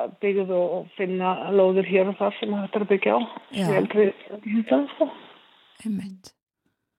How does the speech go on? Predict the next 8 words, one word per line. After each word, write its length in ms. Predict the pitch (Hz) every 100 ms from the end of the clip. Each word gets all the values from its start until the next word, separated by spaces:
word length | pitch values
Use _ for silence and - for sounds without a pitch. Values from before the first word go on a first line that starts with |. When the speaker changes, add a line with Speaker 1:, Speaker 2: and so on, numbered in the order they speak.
| _ _ _ _ -
Speaker 2:
Og, 300 | 196 190 -
eh, 300 | 113 71 53
Speaker 1:
En 120 | -
það, 180 | 233 220
það 300 | - 240 -
var 120 | 208 180
bara 200 | 190 196
húsnæði, 400 | 196 190 175